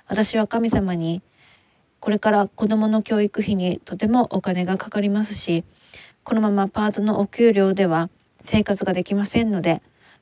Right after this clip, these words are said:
御心なら合格にしてください。でも神様が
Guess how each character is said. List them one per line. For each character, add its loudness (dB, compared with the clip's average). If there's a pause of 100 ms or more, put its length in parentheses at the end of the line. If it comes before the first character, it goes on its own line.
(160)
御 0
心 0
な 4
ら 4 (100)
合 -2
格 -2
に 0
し -8
て -6
く -4
だ -2
さ -4
い。 -6 (640)
で 0
も 2
神 -2
様 0
が 2